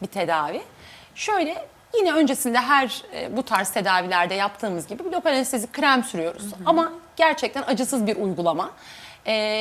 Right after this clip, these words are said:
Speaker 1: yüze uyguladığımızda, e, sağ ve sol, e, yüz yarısına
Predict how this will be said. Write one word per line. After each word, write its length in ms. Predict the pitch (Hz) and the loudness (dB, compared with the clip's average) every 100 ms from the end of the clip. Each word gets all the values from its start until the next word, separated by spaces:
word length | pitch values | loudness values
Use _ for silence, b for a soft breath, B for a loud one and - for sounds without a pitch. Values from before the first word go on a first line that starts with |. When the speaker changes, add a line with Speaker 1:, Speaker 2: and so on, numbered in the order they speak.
| 226 | 0
Speaker 1:
yüze 260 | 233 277 | 2 2
uyguladığımızda, 920 | 349 294 254 269 262 262 247 220 277 - - - 226 | 2 2 2 0 2 2 2 0 -4 -6 -12 -16 -8
e, 260 | 220 208 | -6 -4
sağ 360 | 220 - 311 277 | -2 0 2 2
ve 80 | 269 | 0
sol, 320 | 311 294 269 - | 0 0 0 -4
e, 180 | 190 196 | -4 0
yüz 240 | 226 269 | 0 2
yarısına 540 | 208 165 - 262 330 | 2 0 -2 -2 0